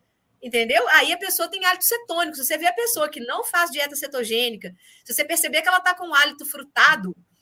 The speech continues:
cara, pode saber, ela pode tá infartando se ela tiver sentindo mais algum outro sintoma, tá? Então, no, no diabético tipo um, isso acontece também. Quando ele não tem insulina, ou se ele esqueceu de aplicar insulina, ou se ele não sabe ainda que ele tá diabético,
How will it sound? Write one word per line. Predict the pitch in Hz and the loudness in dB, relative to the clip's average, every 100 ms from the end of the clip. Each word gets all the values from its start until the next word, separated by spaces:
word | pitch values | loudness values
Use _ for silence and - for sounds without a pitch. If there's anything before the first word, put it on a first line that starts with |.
| _ | _
cara, | - 330 311 | 2 2 4
pode | 277 320 | -2 2
saber, | 466 440 269 | 2 4 2
ela | 330 | 0
pode | 285 269 285 | 0 -4 -6
tá | |
infartando | 302 370 427 - 311 | -2 -2 -2 -4 -4
se | 320 | -6
ela | 302 | -8
tiver | 269 285 | -6 -6
sentindo | 285 277 277 | -6 -10 -6
mais | 269 269 | -4 -2
algum | 262 269 | -4 -6
outro | 269 - | -6 -6
sintoma, | 381 285 285 262 190 | -6 -4 -4 -4 -2
tá? | 240 - _ _ _ _ | -2 -4 _ _ _ _
Então, | 311 311 311 466 392 | -14 -4 0 0 -2
no, | 339 | -6
no | 311 | -4
diabético | 247 277 247 254 - | 2 2 4 -2 -4
tipo | - 247 | -12 -8
um, | 240 359 | -6 -4
isso | 403 370 | -2 -2
acontece | 339 339 302 311 | -2 0 0 0
também. | - 508 381 403 403 _ _ _ - | -4 -2 0 0 -2 _ _ _ -2
Quando | 285 403 494 | 2 4 4
ele | 359 349 | 4 2
não | 320 330 | -2 -4
tem | 320 302 | -6 -2
insulina, | 285 277 233 302 302 | -2 -2 -2 -2 0
ou | 247 | 0
se | 262 | 0
ele | 277 | -2
esqueceu | 277 269 262 302 | -2 0 0 0
de | 294 | -2
aplicar | 294 262 254 | -8 -4 -4
insulina, | 262 269 220 233 285 240 180 _ _ | -2 -6 -6 -8 -6 -8 -10 _ _
ou | 254 277 | -2 2
se | 294 | 2
ele | 302 | 0
não | 294 370 | -2 0
sabe | - 294 302 | 4 4 2
ainda | 269 277 | -4 -8
que | 262 | -8
ele | 254 | -4
tá | 254 | -4
diabético, | 262 277 202 226 262 262 - 185 | 0 -2 0 0 0 -4 -12 -16